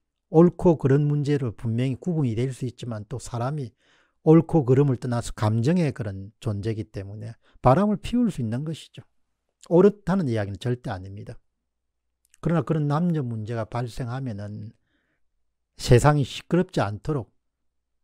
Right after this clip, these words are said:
조용하게 해결할 수 있는 것이 그게 남자다움이지 않습니까? 얼마 전에는 상당히 한국 사회에서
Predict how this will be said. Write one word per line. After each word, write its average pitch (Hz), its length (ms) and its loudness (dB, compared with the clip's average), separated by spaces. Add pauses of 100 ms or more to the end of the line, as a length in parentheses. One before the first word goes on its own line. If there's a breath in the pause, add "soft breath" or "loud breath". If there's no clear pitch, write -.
(260)
조용하게 156 720 6
해결할 113 420 -2
수 - 120 -14
있는 107 240 -10
것이 123 220 -14
그게 143 240 -8
남자다움이지 151 960 -8
않습니까? - 580 -20 (800)
얼마 123 260 0
전에는 131 320 -2
상당히 135 600 0
한국 127 380 -4
사회에서 110 480 -2